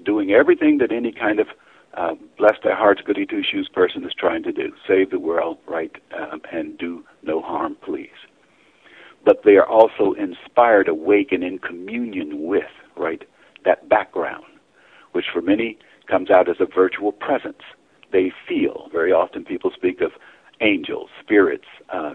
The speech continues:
meaning, um, departed souls, right? Somehow nature, somehow another, they are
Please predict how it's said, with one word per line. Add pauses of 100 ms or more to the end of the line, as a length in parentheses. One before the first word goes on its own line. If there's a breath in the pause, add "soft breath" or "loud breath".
(120)
meaning, (140)
um, (100)
departed (100)
souls, (100)
right? (540 soft breath)
Somehow (100)
nature, (380 soft breath)
somehow
another,
they
are